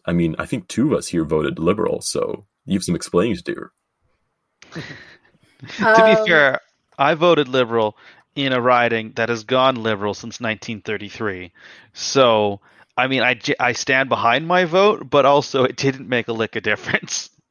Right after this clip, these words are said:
Speaker 2: <laughs>
Speaker 3: Well, mine was a little bit more of a contentious riding. Um, and so we actually did have a Conservative incumbent who was elected as a Liberal in twenty fifteen but crossed the floor. So I voted Liberal,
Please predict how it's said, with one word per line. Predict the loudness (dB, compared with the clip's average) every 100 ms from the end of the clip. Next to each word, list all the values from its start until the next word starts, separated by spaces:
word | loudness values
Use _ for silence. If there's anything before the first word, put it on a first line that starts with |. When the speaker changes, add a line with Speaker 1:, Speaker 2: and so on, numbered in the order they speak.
| -12
Speaker 2:
<laughs> | -12 -12 _ _ _ _ _
Speaker 3:
Well, | -4 -4
mine | -4 -6 -6
was | -6 -10
a |
little | -10
bit | -10 -10
more | -10
of | -10
a | -12
contentious | -12 -14 -12 -12 -10 -12
riding. | -12 -12 -12 -12 -14 -14 -8
Um, | -4 -2 -4 -6
and | -10 -10
so | -8
we | -6
actually | -6 -8 -8
did | -6 -8
have | -8 -6 -6 -10
a | -12
Conservative | -10 -8 -8 -10 -8 -12 -10
incumbent | -10 -10 -8 -8 -8 -10 -10
who | -10 -6 -6
was | -4 -6 -8 -10 -4
elected | -2 -2 -2 -2
as | -2
a | -4
Liberal | -10 -10 -10
in | -10
twenty | -10 -12 -12
fifteen | -12 -14 -14 -12 -10
but | -12
crossed | -10 -8 -8 -10
the | -16
floor. | -10 -8 -6 -6 -8 -10 -18 -20 _ _ -20 -20 _
So | -6 -2 0 0 0
I | -2
voted | 0 -2 -2 -4 -6
Liberal, | -6 -6 -6 -6 -8